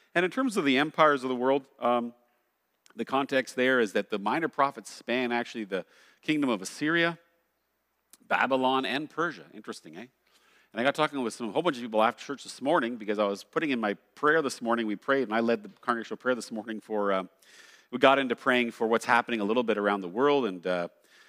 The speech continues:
and, and, and the things I was saying in the prayer led to a conversation about, um, Israel today and God's people today and,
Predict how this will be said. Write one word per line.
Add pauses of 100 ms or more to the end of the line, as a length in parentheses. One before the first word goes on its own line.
(140)
and,
and,
and
the
things
I
was
saying
in
the
prayer
led
to
a
conversation
about, (360)
um, (220)
Israel
today
and
God's
people
today
and,